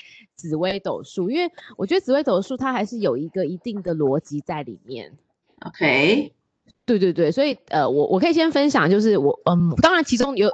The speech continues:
Speaker 1: 当然还会穿插几个是有天眼通的老师啦，但他都是会以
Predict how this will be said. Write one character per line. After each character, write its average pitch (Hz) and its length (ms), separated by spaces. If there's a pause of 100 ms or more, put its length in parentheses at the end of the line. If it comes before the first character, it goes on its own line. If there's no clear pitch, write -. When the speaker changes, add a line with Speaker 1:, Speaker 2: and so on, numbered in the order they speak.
Speaker 1:
当 285 100
然 294 80
还 220 80
会 240 100
穿 233 240
插 240 200
几 170 120
个 165 120
是 202 100
有 165 100
天 190 160
眼 156 140
通 160 140
的 156 80
老 120 160
师 165 260
啦， 135 220 (260)
但 240 100
他 240 120
都 233 180
是 233 160
会 220 220
以 147 260